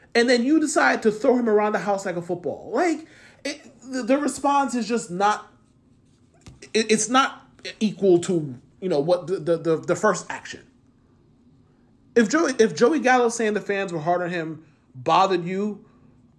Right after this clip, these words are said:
I, I, fine. I don't know why, because it's true. They were. The motherfucker didn't say, like, the, he didn't try to make excuses for his performance. He said he was bad. He said he was bad at every turn. He'd been saying he was bad, been bad. Like,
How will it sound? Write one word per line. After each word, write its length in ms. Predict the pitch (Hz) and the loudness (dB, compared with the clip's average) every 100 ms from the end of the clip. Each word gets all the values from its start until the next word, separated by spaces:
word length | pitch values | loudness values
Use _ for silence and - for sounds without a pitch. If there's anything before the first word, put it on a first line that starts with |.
| _ - | _ -8
I, 120 | 175 | -6
I, 120 | - 175 | -4 -6
fine. 480 | - 190 233 339 | 0 2 2 2
I 100 | - | 2
don't 140 | 240 285 | 2 4
know 100 | 233 | 4
why, 400 | 175 180 277 226 | 4 2 4 2
because 240 | 196 208 | 2 0
it's 100 | 214 | 0
true. 640 | - - 208 254 151 175 220 _ | -6 -10 -8 -6 -6 -8 -12 _
They 160 | 208 240 | 0 0
were. 460 | 151 139 214 185 | -2 -4 -2 -2
The 100 | 185 | -2
motherfucker 420 | 214 302 277 294 | -4 -4 -4 -6
didn't 200 | 233 262 | -4 -6
say, 260 | 233 254 277 | -4 -4 -4
like, 320 | 220 180 - _ _ _ | -2 -4 -6 _ _ _
the, 100 | 185 | -4
he 140 | 202 208 | 0 2
didn't 180 | 330 277 | 0 0
try 140 | 294 | -4
to 60 | 233 | 2
make 180 | 214 220 | 2 0
excuses 400 | 190 - 226 202 | -6 -8 -8 -8
for 120 | - | -6
his 100 | 175 | -6
performance. 380 | 170 131 190 220 | -8 -10 -8 -8
He 60 | 165 | -8
said 160 | 185 | -6
he 80 | 233 | -6
was 140 | 220 | -6
bad. 240 | 120 117 160 | -8 -8 -8
He 80 | 170 | -6
said 100 | 233 | -6
he 60 | |
was 100 | 240 | -6
bad 220 | 127 165 | -4 -2
at 100 | 180 | -2
every 160 | 156 226 | -6 -8
turn. 460 | - 262 330 139 _ _ _ - | -10 -12 -12 -12 _ _ _ 0
He'd 200 | 254 143 | 0 2
been 180 | 277 | 0
saying 220 | 381 320 247 | 0 -2 -2
he 60 | |
was 100 | 226 | -4
bad, 320 | 160 185 170 | -2 -4 -4
been 160 | 147 170 | -4 -4
bad. 460 | 151 160 120 - 190 | -2 -4 -4 -8 -2
Like, 280 | 254 - | 0 -2